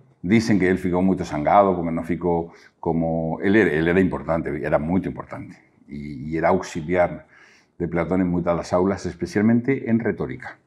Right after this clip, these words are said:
O sea, el era un dos grandes colaboradores de Platón na materia de retórica. E todo o que tivese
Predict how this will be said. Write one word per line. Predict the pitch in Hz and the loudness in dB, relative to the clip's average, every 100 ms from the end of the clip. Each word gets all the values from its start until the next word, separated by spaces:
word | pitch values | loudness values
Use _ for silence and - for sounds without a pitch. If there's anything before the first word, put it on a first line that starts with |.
| _ | _
O | 69 | -14
sea, | - 78 85 | -8 -4 0
el | |
era | 95 101 101 | 2 2 2
un | 101 | 0
dos | 90 85 | -2 0
grandes | 90 104 110 107 | 2 2 2 0
colaboradores | 95 85 87 87 92 90 | 0 0 -2 -2 -2 -2
de | 87 | -2
Platón | 82 80 95 110 - - - _ | -4 -6 -6 -8 -14 -20 -20 _
na | - 85 | -6 -2
materia | 82 85 87 98 92 | -2 -2 0 0 0
de | 90 95 - _ _ | -2 -4 -10 _ _
retórica. | 69 78 80 92 92 - - _ _ _ _ _ _ _ _ _ _ _ - - _ _ - | -12 -10 -2 -2 -2 -6 -14 _ _ _ _ _ _ _ _ _ _ _ -20 -20 _ _ -8
E | |
todo | 85 104 | 2 4
o | 98 | 4
que | 82 | 2
tivese | 90 98 | 2 2